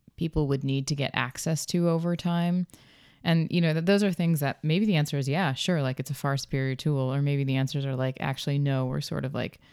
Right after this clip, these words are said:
just saying this because we are comfortable with this, or because, like, we really think that this is the best for us. And so there's always these sort of considerations you have to make. And I mean, and I'm just talking about right now, like, the,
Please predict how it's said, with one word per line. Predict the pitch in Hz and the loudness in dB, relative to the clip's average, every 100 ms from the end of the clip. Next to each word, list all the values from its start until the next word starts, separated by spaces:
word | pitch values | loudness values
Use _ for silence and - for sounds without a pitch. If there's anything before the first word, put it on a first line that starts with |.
| _ _ 143 | _ _ -2
just | 139 - | -2 -2
saying | 135 131 127 | 0 0 0
this | 127 | -4
because | - 139 127 135 | -6 -4 -4 -2
we | 135 127 123 135 - - | -2 -2 -2 -6 -6 -6
are | 131 | -6
comfortable | - 143 - - - | -4 -4 -4 -4 -4
with | - - | -2 -4
this, | - - | -6 -6
or | - | -6
because, | - 143 147 | -6 -4 -4
like, | 143 | -4
we | 135 | -4
really | 139 135 123 | -4 -4 -4
think | 139 - 120 135 | -4 -4 -4 -4
that | - | -6
this | 135 147 | -6 -6
is | 151 | -6
the | |
best | - 139 - | -6 -6 -6
for | - - | -10 -6
us. | 156 160 - - - - - - - | -6 -6 -8 -10 -16 -20 -20 -14 -4
And | 165 | 0
so | 165 | 2
there's | 160 | 2
always | - 156 175 | 2 4 4
these | 151 - | 2 -2
sort | 131 | -4
of | 131 | -2
considerations | 135 - 139 131 139 - - 160 | -4 -2 -2 0 -2 -2 -2 -4
you | - | -2
have | 156 - - | -4 -6 -8
to | - | -8
make. | - - - - - - - - _ _ - - | -8 -10 -12 -20 -20 -20 -20 -20 _ _ -12 -4
And | 247 - | -2 2
I | 180 | 4
mean, | 175 160 | 4 2
and | 160 | 4
I'm | 214 | 4
just | 165 - | 4 2
talking | 143 139 139 | 0 0 -2
about | 135 135 | -2 -2
right | - 147 | -2 -2
now, | 139 139 | 0 0
like, | 131 - | -2 -4
the, | 139 | -8